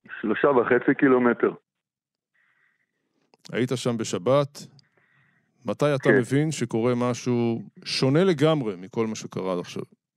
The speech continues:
Speaker 1: ראשית כל, אה, עוצמת הטילים שהתחילה באזור שעה שש וחצי, זה הייתה משהו שאפילו הוותיקים שלנו לא מורגלים, הכמות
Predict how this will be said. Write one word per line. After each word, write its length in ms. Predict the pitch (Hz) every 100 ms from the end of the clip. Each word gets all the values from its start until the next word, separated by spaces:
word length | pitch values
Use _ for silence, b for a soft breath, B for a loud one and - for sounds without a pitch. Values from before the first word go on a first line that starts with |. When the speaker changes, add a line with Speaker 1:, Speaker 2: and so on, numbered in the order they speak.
| _ _ _ _ _ _ b b b b _ -
Speaker 1:
ראשית 180 | 117 -
כל, 240 | 139 120
אה, 540 | 113 110 107 104 104 98
עוצמת 480 | 107 - 117 113 117
הטילים 680 | 123 117 113 - 123 123 135
שהתחילה 540 | - 110 - 139 120 101
באזור 360 | 104 110 113
שעה 200 | - 117
שש 240 | - 120 104
וחצי, 640 | 110 135 120 - 104 107 - _ B B B B B B _ _ -
זה 260 | 92 101
הייתה 260 | 101 120 117
משהו 300 | 113 113 117
שאפילו 600 | 110 98 120 117 110 107
הוותיקים 600 | 107 98 107 110 - 110
שלנו 320 | - 107 104
לא 120 | 104
מורגלים, 680 | 104 104 92 101 101 107 95
הכמות 680 | 92 90 87 - 95 104